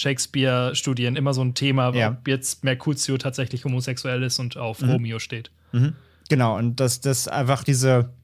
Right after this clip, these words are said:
Speaker 2: ja, genau, das ist ja dieses Ding. Also sie haben eine ex-, extrem intime Männerfreundschaft, aber sie könnte auch darüber hinausgehen, rein theoretisch. Und das halt in seinem extrovertierten Charakter hier so, in seinem exorbitant, äh, auffallenden Charakter ist halt mega.
Speaker 1: <laughs>
Speaker 2: Also diese ganzen,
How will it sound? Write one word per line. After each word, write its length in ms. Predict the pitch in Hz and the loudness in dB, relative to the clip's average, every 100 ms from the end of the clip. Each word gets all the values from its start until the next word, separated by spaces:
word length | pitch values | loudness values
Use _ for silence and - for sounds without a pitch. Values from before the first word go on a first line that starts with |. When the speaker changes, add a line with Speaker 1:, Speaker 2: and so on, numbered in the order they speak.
| _ - | _ -2
Speaker 2:
ja, 180 | 139 151 | 2 2
genau, 320 | 139 143 135 | 4 2 2
das 140 | 120 120 | 2 0
ist 100 | 139 | 2
ja 60 | |
dieses 180 | 131 120 | 4 4
Ding. 160 | 131 131 | 4 2
Also 100 | 110 | 4
sie 40 | 123 | 4
haben 60 | |
eine 120 | 139 | 2
ex-, 140 | 117 - | -2 -6
extrem 640 | - 139 - - 151 156 | -6 -6 -4 2 2 2
intime 400 | 131 - 147 135 | 0 0 2 4
Männerfreundschaft, 840 | 123 151 165 - 160 160 - 156 | 4 4 0 0 -2 0 -2 -2
aber 140 | 127 123 | 0 0
sie 80 | 120 | 2
könnte 300 | 143 147 151 | 2 2 2
auch 60 | |
darüber 180 | 131 123 | 2 2
hinausgehen, 420 | 117 117 127 123 | 4 4 2 0
rein 180 | 98 95 | 0 0
theoretisch. 440 | 95 90 92 90 - - - - - | -2 -4 -4 -6 -8 -16 -18 -14 -2
Und 100 | 120 | 0
das 160 | 123 | 2
halt 180 | 135 127 | 2 0
in 140 | - 123 | -4 0
seinem 200 | 120 117 | 0 0
extrovertierten 520 | 127 131 120 135 131 | -4 -2 0 0 2
Charakter 460 | 131 120 131 135 139 | 2 2 2 0 2
hier 200 | 135 131 | 2 2
so, 180 | 131 127 | 2 0
in 60 | |
seinem 180 | 120 117 | 0 -2
exorbitant, 880 | - 123 131 120 110 123 127 120 - | -4 -6 -6 -6 -2 0 0 -2 -8
äh, 220 | 107 120 - | -4 -2 0
auffallenden 640 | 131 151 - 117 107 104 | 0 0 0 0 2 0
Charakter 400 | 101 107 110 123 | 0 -2 0 0
ist 120 | 113 120 | 2 0
halt 160 | 107 | 0
mega. 380 | 120 123 160 196 143 - | 0 2 2 0 -2 -4
Speaker 1:
<laughs> 180 | - - | -10 0
Speaker 2:
Also 120 | 143 | 2
diese 120 | 147 | 4
ganzen, 440 | 151 175 196 196 | 4 2 2 0